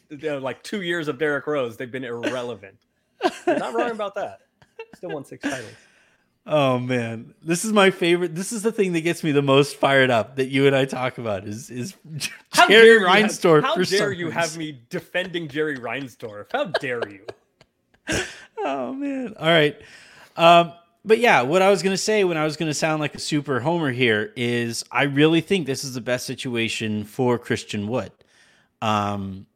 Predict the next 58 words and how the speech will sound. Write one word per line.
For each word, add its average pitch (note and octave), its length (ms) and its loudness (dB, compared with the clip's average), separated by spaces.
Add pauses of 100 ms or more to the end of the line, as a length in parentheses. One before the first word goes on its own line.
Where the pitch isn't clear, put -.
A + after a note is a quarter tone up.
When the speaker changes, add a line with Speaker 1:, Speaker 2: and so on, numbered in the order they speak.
(200)
Speaker 2:
yeah, D#3+ 120 2
you C#3 140 2
can D3 120 -10
talk D3+ 220 2
about, D3 200 4
like, C3 220 2 (160)
Miami B2+ 580 -2
could C3 220 0
potentially B2+ 520 -4
open A2+ 220 0
up A#2 140 -2
more B2 220 0
money A2+ 240 -2
depending A2+ 320 -6
on A2 100 -6
the A2 60 -4
trade A2 260 -2
that G#2 80 -14
they A2 80 -8
make G#2+ 220 -4
for A2 100 -8
Damian G2+ 380 -6
Lillard D#3+ 420 0
and, A#2 180 -4
and A2 160 -12
Speaker 1:
Yeah, G3+ 120 0
Speaker 2:
stuff - 60 -6
Speaker 1:
so C3+ 100 -4
Speaker 2:
like A2 60 -4
Speaker 1:
you B2 60 -8
Speaker 2:
that, D#3 200 2
Speaker 1:
asked - 80 -10
me B2 60 0
Speaker 2:
but - 20 2
Speaker 1:
about, C3 240 -4
you F3+ 100 -4
asked D#3 220 -4
me C3+ 80 -10
about G#2 240 -12
that, F#2 180 -16
right? A#2+ 260 -10
'Cause, A#2+ 300 -18 (120)
uh, D3 40 -14 (140)
tell G#3+ 160 -2
Speaker 2:
just F#3+ 180 0
Speaker 1:
me - 60 -6
Speaker 2:
really, G#3+ 240 0
Speaker 1:
Yeah, - 80 -14 (240)
Speaker 2:
really, F3+ 320 2
Speaker 1:
go D3+ 60 0
ahead. D#3+ 60 4
Speaker 2:
really F#3+ 200 8
quick, - 420 -2 (100)
uh, B2 340 2
really F3 280 2
quick - 280 -4
though, B2 180 0
like, A#2 420 -2